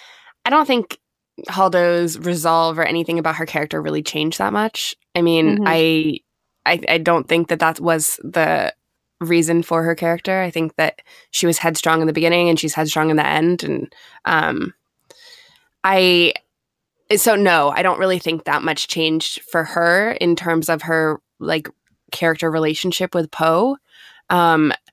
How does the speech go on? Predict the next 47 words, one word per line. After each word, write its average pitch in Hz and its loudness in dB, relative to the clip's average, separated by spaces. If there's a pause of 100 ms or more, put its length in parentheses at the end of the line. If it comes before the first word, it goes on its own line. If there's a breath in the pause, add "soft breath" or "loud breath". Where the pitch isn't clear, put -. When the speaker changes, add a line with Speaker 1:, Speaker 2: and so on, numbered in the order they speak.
(440 loud breath)
Speaker 1:
but 240 4
Leia, 233 4
I 202 0
think 196 -2
that 175 4
<laughs> - -6
it's 196 -2
just 190 -4
another 170 0
example 160 -4
of 160 -6
<laughs> 175 0
one 175 0
of 160 -4
her 170 0
sons 160 -2
just - -6
screwing 160 0
up. 165 -2 (400 loud breath)
And 240 -2 (160)
I 208 4
love 185 4
that. - 0 (460)
Speaker 2:
<laughs> - -12
Speaker 1:
I, 247 2 (100)
I, 220 0 (100)
I 220 0
think 220 -4
that 185 2 (420)
Poe 180 2
obviously, 170 -2
like, 220 0
I, - 0
I, - 2
I 240 4
don't 220 2
know. 147 0
I 170 2
feel 240 -2
like 233 -2
Leia 180 2
realizes 170 -2
that - -4
Poe 175 0
needed 160 0
to 170 -4
have 156 -2